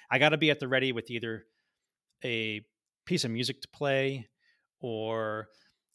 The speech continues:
some news to read off the A P wire or whatever," and I don't think I got that the first couple of times. We never really had a plan going to, like, just, "Hey, can you come and engineer, engineer a broadcast for us?" I'm like, "Sure,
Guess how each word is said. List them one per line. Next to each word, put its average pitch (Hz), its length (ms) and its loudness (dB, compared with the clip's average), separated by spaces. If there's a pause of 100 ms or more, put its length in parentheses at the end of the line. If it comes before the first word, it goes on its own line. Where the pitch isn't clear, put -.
(120)
some 131 260 -2
news 127 260 -2
to 127 120 -6
read 123 200 0
off 117 160 0
the 117 140 -2
A 117 80 2
P 127 200 -2
wire 120 420 4
or - 20 -4
whatever," 123 560 2
and 117 280 -6
I 117 160 -6
don't 170 200 -6
think 208 140 -2
I 135 120 2
got 127 300 0
that 110 200 0
the - 60 -4
first - 260 0
couple 139 220 0
of 127 80 -6
times. 127 240 -4
We 151 80 -2
never 160 160 2
really 139 180 0
had 120 120 -4
a - 20 -12
plan 147 280 -2
going 110 180 -4
to, - 80 -12
like, 95 200 -10
just, - 180 -10
"Hey, 147 120 0
can 117 160 -8
you 113 60 -8
come 131 160 -6
and 120 80 -6
engineer, 131 500 -4
engineer 127 320 0
a 110 40 -2
broadcast 123 460 0
for 139 60 -2
us?" 120 100 -4
I'm 143 60 -10
like, 143 120 -8
"Sure, 165 300 2